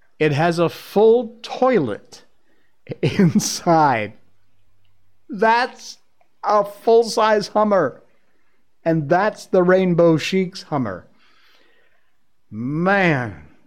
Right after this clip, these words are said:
even the Terminator would be awestruck. Sheikh Hamad bin Hamdan Al Nahyan,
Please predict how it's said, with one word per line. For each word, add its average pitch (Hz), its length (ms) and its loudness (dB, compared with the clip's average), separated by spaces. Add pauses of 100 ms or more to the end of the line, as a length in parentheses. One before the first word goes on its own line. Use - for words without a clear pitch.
(460)
even 165 300 0
the 185 140 2
Terminator 156 960 0 (300)
would 123 180 -8
be 131 280 -4
awestruck. 151 840 -2 (760)
Sheikh - 540 -4
Hamad 214 720 -2
bin 185 180 0
Hamdan 202 920 -2
Al 175 340 2
Nahyan, 127 920 -4